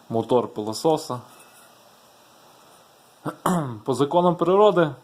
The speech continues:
пилосос не може гарно смоктати повітря і при цьому вже так же само гарно його не видувати. Але чому ви цього не замічаєте? Тому що виробники пилососів поступають хитро.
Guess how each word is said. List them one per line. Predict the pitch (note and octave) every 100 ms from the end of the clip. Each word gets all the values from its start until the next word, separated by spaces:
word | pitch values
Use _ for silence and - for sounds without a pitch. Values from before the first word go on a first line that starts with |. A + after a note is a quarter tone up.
| _
пилосос | - C3+ - F3+ F3+
не | E3+
може | F#3 F#3 B2+ A2
гарно | C3 A#2+ A#2 G#2+
смоктати | - B2 - B2 A2+
повітря | A2 B2 D3+ F3 D#3+ D#3+ - - - - _ -
і | B2
при | - A2
цьому | E3 D#3+ C#3+
вже | B2
так | B2+ A#2
же | A#2+
само | - C3 A#2+
гарно | A#2 A#2+ A2+
його | A2 A2
не | A2
видувати. | A2 G#2 G#2 G2 F#2+ - - _ - - - - - -
Але | B2 B2
чому | F3+ F#3
ви | F3+
цього | F3 F3
не | E3+
замічаєте? | E3 F#3 F#3+ A#3 A#3+ A3+ G#3+ F#3+ - -
Тому | E3+ G3
що | G3+ F3+
виробники | E3 D3+ D#3 D#3 D#3+
пилососів | D3+ C#3+ D3 C3+ B2
поступають | B2+ - A#2+ C3 B2
хитро. | - G3 F#3+ F#3 E3+